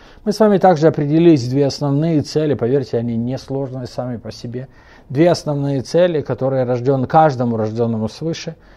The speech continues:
нужно всегда держать перед собой. Первая цель — это принятие обеспечения для жизни. Это, послушайте, это, это нормальная цель. Принятие обеспечения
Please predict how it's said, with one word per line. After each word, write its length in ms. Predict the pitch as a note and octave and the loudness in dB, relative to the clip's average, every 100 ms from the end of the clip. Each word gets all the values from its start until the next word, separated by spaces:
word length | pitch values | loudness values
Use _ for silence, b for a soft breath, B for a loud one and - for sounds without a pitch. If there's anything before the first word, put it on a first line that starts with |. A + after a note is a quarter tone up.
| b b | b b
нужно 260 | C#3+ C#3 C3 | -4 -2 -4
всегда 480 | - C3 B2 D3+ | -4 -6 0 0
держать 480 | D3 B2 A2 C3 B2+ | 2 0 2 2 2
перед 340 | - B2 A#2 - | 2 2 0 -2
собой. 440 | - A2 F#2+ E2+ - _ _ _ _ _ _ _ _ - | 0 0 -2 -10 -18 _ _ _ _ _ _ _ _ 4
Первая 380 | F#3 E3 C#3+ | 6 8 8
цель — 380 | A#2 - A#2+ E2+ - B B B | 6 4 4 2 -4 B B B
это 180 | C#3 C#3+ | -2 0
принятие 520 | - D#3+ F3 D#3 C#3+ | 0 2 2 2 0
обеспечения 720 | C3 B2+ - C3 D3 B2+ A2+ | 0 -4 -6 -4 -2 0 0
для 160 | G#2+ B2 | -2 -2
жизни. 440 | C3 F3 D#3 E3 | -2 -2 -2 -4
Это, 320 | D3 - G#2 G2+ | -4 -4 -6 -8
послушайте, 540 | - - A#2+ - - | -12 -12 -12 -12 -14
это, 320 | F2+ - F#2 - b b | -12 -12 -14 -16 b b
это 100 | - | -14
нормальная 560 | G#2 G#2 C#3 D#3 C3+ A#2 | -10 -6 -4 -4 -8 -10
цель. 300 | - G2+ G#2 _ b b b b b b | -12 -16 -16 _ b b b b b b
Принятие 720 | C3 C#3+ D3 D#3+ - F#3 F#3 | 0 2 2 2 -2 -6 -6
обеспечения 1080 | B2 A2+ A2+ - A#2 - C3+ C3+ C#3 B2 | -6 -6 -6 -8 -10 -6 -4 -2 -4 -6